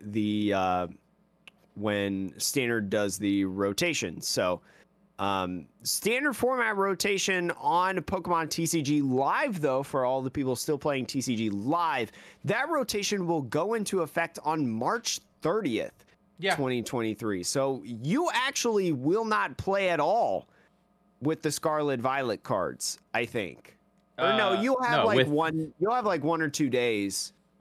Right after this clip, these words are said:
Speaker 2: with
Speaker 1: 'Cause you can always open it up, like, a day early or something like that, right?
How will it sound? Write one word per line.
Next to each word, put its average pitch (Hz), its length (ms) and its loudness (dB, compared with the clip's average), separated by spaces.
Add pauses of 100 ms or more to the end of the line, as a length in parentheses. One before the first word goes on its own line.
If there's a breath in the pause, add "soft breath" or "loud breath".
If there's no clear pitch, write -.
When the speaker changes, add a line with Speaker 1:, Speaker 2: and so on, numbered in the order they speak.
(120)
Speaker 2:
with 147 120 -4
Speaker 1:
'Cause 143 100 0
you 160 60 -2
can 214 100 2
always 175 240 0
open 151 240 0
it 123 120 2
up, 120 180 0
like, 117 200 0
a 113 40 0
day 104 360 2
early 101 360 0
or 95 80 0
something 98 240 -2
like 92 200 -4
that, 85 280 0
right? 104 380 0